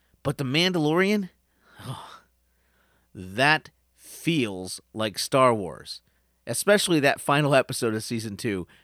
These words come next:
that dropped on Friday the eighteenth, this past Friday. But before I go any further,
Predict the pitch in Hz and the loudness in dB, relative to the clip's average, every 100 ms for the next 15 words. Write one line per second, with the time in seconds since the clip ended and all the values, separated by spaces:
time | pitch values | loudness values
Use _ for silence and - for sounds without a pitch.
0 | _ 117 92 113 123 117 - - 107 - | _ -6 -4 0 4 4 0 -6 -8 0
1 | 120 117 107 104 101 87 101 76 101 - | 2 2 0 -4 -4 -6 -12 -12 -12 -6
2 | 110 101 - 95 87 76 87 _ _ 147 | -6 -6 -8 -10 -10 -14 -20 _ _ -4
3 | 139 - 175 190 180 160 165 160 - 156 | -4 0 6 8 8 4 4 0 -2 0
4 | 139 117 | 2 0